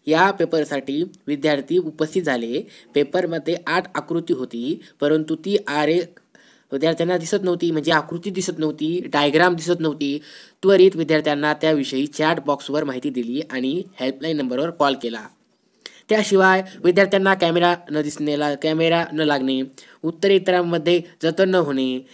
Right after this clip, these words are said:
यासारख्या समस्यांचा सामना करावा लागला. दरम्यान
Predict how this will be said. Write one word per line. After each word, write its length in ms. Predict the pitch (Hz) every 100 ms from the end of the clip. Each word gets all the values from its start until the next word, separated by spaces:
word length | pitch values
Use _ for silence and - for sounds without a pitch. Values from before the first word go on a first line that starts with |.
| - 185
यासारख्या 440 | 202 208 196 196
समस्यांचा 500 | 180 165 160 151 160
सामना 300 | 156 139 143
करावा 320 | 139 123 117
लागला. 380 | 113 107 107 104 - _ _ - _
दरम्यान 400 | 113 127 143 196